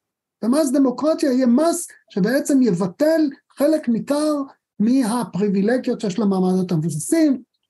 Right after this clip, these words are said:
צריך להכיר, זה לוקח זמן, זה לא קורה מהיום למחר, אבל בוודאי בתחומים,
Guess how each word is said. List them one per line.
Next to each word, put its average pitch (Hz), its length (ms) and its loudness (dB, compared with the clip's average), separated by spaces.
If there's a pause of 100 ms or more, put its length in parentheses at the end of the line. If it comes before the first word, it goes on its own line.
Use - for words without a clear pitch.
(120)
צריך 196 160 -8
להכיר, 214 500 0
זה 165 160 -6
לוקח 165 360 -6
זמן, 226 320 -2
זה 185 100 0
לא 185 140 0
קורה 185 160 -2
מהיום 185 260 2
למחר, 202 340 0 (340)
אבל 202 200 0 (120)
בוודאי 202 280 2
בתחומים, 226 720 0